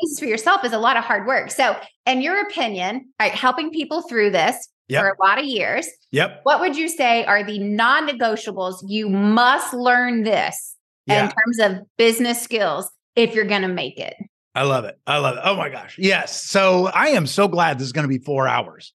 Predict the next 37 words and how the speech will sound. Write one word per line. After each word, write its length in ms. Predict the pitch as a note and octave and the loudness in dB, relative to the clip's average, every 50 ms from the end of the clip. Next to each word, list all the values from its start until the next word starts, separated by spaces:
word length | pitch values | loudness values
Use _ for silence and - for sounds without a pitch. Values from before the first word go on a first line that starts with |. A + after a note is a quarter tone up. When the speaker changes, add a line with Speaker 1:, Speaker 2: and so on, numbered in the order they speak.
| _ - | _ -8
Speaker 2:
So 260 | - - G3 F3 F3 E3+ | -2 2 2 4 4 4
let's 260 | A3+ C4+ D4 D4+ E4 | 4 2 2 2 2
just 200 | G4 F#4 E4 D4 | 0 0 2 2
get 160 | C#4 C4 B3+ | 2 4 6
into 300 | B3 C4 C#4 C#4+ A#3+ F#3 | 6 4 4 4 2 2
it, 120 | D#3 F3 | 2 0
right? 220 | F#3 F#3+ A3 C4+ C#4 | 0 0 2 2 0
Like, 140 | C4+ B3 C4 | -2 -4 -6
this 80 | C4 | -8
is 80 | B3+ B3+ | -14 -10
great. 240 | - B3+ A3+ E3+ - - - - - - _ _ - | -6 -4 -4 -4 -6 -10 -16 -18 -20 -20 _ _ -6
So 280 | - C4 B3+ A#3+ A#3+ C4 | 0 2 2 2 2 0
a 120 | A#3 A#3 | -2 -2
number 540 | A3+ A#3 A#3+ B3+ C4 C#4 D4 D#4 D#4 C#4 B3+ | -2 -2 -2 -2 -4 -4 -4 -4 -2 0 0
of 240 | A#3 G3+ F3 C#3+ - | 0 0 -2 -4 -8
things, 420 | - G#2+ G2+ G2+ G#2 G#2+ A2 A2+ | -10 -10 -8 -10 -10 -10 -6 -2
like, 240 | E3+ F3 E3 - - - | 0 0 -2 -2 -2 -2
I 100 | F#3 G3 | -2 0
mean, 240 | F#3+ F#3+ F#3 F#3 - | 0 0 0 0 -2
I 180 | F3 F3 F#3 F3 | 0 0 0 0
know 440 | F3+ F#3 F3+ G3 G3 F#3+ F#3+ F3+ D#3 | -2 -2 0 2 4 4 4 4 2
you 240 | - G3 G#3+ G#3 | -2 -6 -8 -6
guys 300 | F3+ F#3+ F3+ E3+ D#3+ C#3+ | -4 -2 0 0 0 0
in 80 | E3 D#3 | -2 -2
your 160 | C#3 C#3 C3+ | -2 -4 -4
countless 640 | C#3 - - - G3 F#3+ F#3+ F3+ E3+ E3 E3 C3+ - - | -6 -8 -6 -2 0 0 0 0 -2 -4 -6 -6 -6 -10
episodes 540 | D3+ C#3 D3+ D3 - D3+ C#3+ C#3 C#3 C3+ C#3 | -10 -8 -8 -8 -6 -6 -4 -4 -4 -4 -4
have 160 | B2+ A#2+ A#2+ | -6 -4 -4
gone 260 | C#3 C#3 C3+ C3+ C3 | -2 -2 -2 -2 -2
after 360 | C3 B2+ B2+ A#2+ - B2 A#2 | -2 -4 -4 -6 -8 -8 -8
important 420 | A2+ A2 - C#3 C#3 C3 B2 A2 - | -8 -8 -6 -6 -6 -6 -6 -8 -8
subjects, 400 | B2+ A2 G#2 - A2+ G2+ - - | -8 -8 -8 -10 -12 -12 -10 -10
like 220 | A2+ A2+ - - | -12 -12 -8 -4
getting 400 | D3+ D3+ D3 C#3+ C#3+ C#3+ - - - | -2 0 0 0 -2 -2 -6 -12 -14
clear 380 | - - E3 D3 B2+ B2 A#2+ A#2 | -10 -4 -2 0 0 0 -2 -2
on 160 | A2+ A2 B2 | -4 -6 -6
your 140 | A#2+ A#2 - | -6 -6 -8